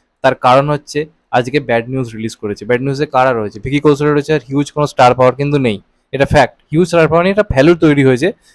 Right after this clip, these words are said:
সেটাকে সেই বিরাট স্টার ভ্যালু বলা যায় না, একটা তার পরিচিতি তৈরি হয়েছে, এটা বলা যায়। তৃপ্তি ইমরি বলা যেতে পারে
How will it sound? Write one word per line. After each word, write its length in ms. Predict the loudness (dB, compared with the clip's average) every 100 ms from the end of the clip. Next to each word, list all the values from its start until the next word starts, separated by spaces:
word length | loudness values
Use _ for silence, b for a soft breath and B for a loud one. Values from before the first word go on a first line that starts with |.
| b
সেটাকে 320 | -2 0 0
সেই 180 | -2 -2
বিরাট 280 | 0 0 0
স্টার 340 | -2 0 2
ভ্যালু 220 | 2 4
বলা 200 | 4 4
যায় 140 | 2 0
না, 120 | -6 _ _
একটা 160 | -6 -2
তার 120 | -2
পরিচিতি 460 | 0 2 2 0 0
তৈরি 240 | 0 0
হয়েছে, 160 | 0 2
এটা 120 | 4
বলা 200 | 4 2
যায়। 140 | 0 -6 _ _ _
তৃপ্তি 280 | -4 -2 -4
ইমরি 220 | 0 2
বলা 160 | 2
যেতে 140 | 2 2
পারে 220 | 2 2